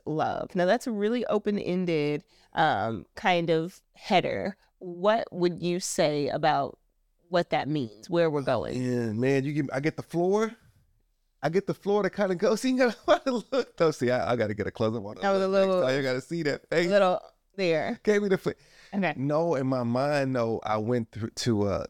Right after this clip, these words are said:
Speaker 2: to a place as we were kind of getting prep for this show, and there's a, there's a, there's a young artist, Irish artist, that I really liked growing up.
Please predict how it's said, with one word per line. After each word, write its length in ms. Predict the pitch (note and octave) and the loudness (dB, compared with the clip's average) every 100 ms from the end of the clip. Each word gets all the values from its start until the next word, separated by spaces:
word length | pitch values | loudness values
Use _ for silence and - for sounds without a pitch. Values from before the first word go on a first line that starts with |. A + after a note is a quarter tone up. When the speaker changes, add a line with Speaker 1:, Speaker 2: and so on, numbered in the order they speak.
| - | -4
Speaker 2:
to 180 | A#2 | -2
a 60 | G2+ | 0
place 480 | - A2+ G#2+ G2+ - | 2 2 2 -2 -8
as 220 | G#2+ F2+ | -8 -4
we 120 | G2 | -4
were 120 | F#2+ | -4
kind 300 | G2 F#2+ F#2+ | -4 0 0
of 80 | E2+ - _ _ _ _ - | -2 -6 _ _ _ _ -6
getting 200 | G2 F#2 | -4 -2
prep 260 | - G2+ | 0 0
for 100 | - | 0
this 180 | F#2 F#2+ | -2 -4
show, 520 | - G#2 G2+ G2 F#2 - _ _ _ | -2 0 2 0 -2 -8 _ _ _
and 500 | A2 G2+ F#2+ F2 E2+ - _ _ - | -4 0 2 0 -2 -6 _ _ -4
there's 260 | G2 G2+ | -2 0
a, 140 | G#2 G2 | 0 -2
there's 240 | - G2+ F#2+ | -2 -2 0
a, 140 | F#2+ | -2
there's 220 | D#2+ G2 | -2 -2
a 140 | G2+ G2 | -2 -2
young 400 | G#2 A2 A2+ A#2+ | -4 -2 -2 -2
artist, 640 | - C3 C3 A2 G2+ - - _ - | 0 0 0 -2 -6 -12 -20 _ -2
Irish 480 | B2 D3+ D3 B2 - | 0 0 0 -4 -6
artist, 520 | A2 F#2+ G2+ G#2+ - _ _ _ _ _ | -6 -4 -2 -4 -8 _ _ _ _ _
that 120 | G#2+ | -2
I 40 | B2 | 0
really 720 | A2 G#2+ G#2 B2+ C#3+ C#3 C3 | 0 -2 -4 0 0 0 -2
liked 400 | A#2+ A#2+ A2+ G#2 | 0 0 0 -4
growing 380 | G2 A2 G#2+ G2+ | -4 -2 0 0
up. 260 | F2+ - | -2 -6